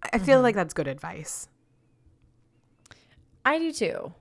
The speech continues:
Speaker 2: I feel like, <sighs> I don't know. I know it's not that they were like, "Okay, tonight is the night. It's gonna happen," you know?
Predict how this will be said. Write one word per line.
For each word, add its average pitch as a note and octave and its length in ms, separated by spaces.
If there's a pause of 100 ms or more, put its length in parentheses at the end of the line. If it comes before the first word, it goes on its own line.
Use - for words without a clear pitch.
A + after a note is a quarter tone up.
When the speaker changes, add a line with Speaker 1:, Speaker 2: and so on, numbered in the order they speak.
(520)
Speaker 2:
I A3+ 960
feel C#4+ 560
like, A#3+ 800 (2500)
<sighs> - 360
I B3 120
don't A#3 120
know. D#3 200 (540)
I B3 60
know D4+ 160
it's F4 140
not F4+ 160
that C4 160
they G#3+ 120
were G#3 100
like, F3 240
"Okay, G#3 380
tonight F#3+ 520 (220)
is D#3+ 160
the E3 120
night. D#3 360 (100)
It's - 140
gonna G#3 180
happen," D#3 600
you F3 120
know? D#3 340